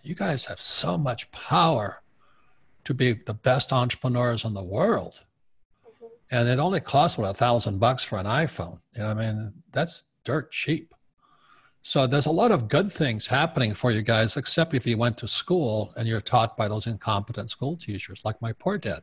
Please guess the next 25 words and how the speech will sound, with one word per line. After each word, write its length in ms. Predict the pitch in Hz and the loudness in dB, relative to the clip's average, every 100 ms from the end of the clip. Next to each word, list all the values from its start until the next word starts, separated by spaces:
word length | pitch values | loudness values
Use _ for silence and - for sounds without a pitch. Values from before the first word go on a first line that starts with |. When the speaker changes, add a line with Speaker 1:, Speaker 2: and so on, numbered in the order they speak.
| _ _ - - - - | _ _ -20 -20 -20 -4
Speaker 1:
Now, 100 | 147 | 0
th-, 320 | 156 - 170 160 | 0 2 2 4
they're 140 | 165 | 2
good 320 | - 226 220 | 2 -2 -2
people, 540 | - 190 233 - - _ _ - _ _ _ _ _ _ - | 0 0 0 -4 -10 _ _ -20 _ _ _ _ _ _ -4
but 120 | 127 | 0
they 120 | 147 | 2
haven't 400 | 139 185 175 170 | 4 2 2 0
got 360 | 151 143 135 - | 2 4 2 2
any, 580 | 131 131 135 135 135 123 - - | 0 2 2 0 -2 -4 -10 -6
as, 640 | 127 127 127 117 - - - _ _ _ _ - - _ - | 0 2 2 0 -4 -6 -10 _ _ _ _ -20 -20 _ -4
as 140 | 123 | -2
they 100 | 127 | 0
say 280 | 107 147 127 | 2 4 4
in 120 | 120 | 2
Spanish, 640 | - - 127 123 107 - - | -2 0 2 2 -2 -6 -6
no 220 | 120 135 | -2 0
cojones. 920 | - - 107 139 131 101 - - - - - _ _ _ 107 | 0 0 2 2 2 0 -6 -10 -10 -16 -20 _ _ _ -6
No 480 | 107 123 135 135 127 | 0 2 2 0 0
cojones, 680 | 139 120 135 120 90 - 117 | 0 2 2 0 -6 -12 -8
you 100 | 113 | -2
know? 160 | 135 | 0
Speaker 2:
Yeah. 220 | - - - - - _ - - - - - - - | 0 -4 -8 -14 -20 _ -10 -6 -6 -6 -4 -4 -4
Speaker 1:
<laughs> 60 | - - - - - 571 571 494 466 427 - - | -10 -14 -14 -18 2 6 6 6 0 -4 -4 4
Speaker 2:
Yeah, 340 | 294 302 | 6 8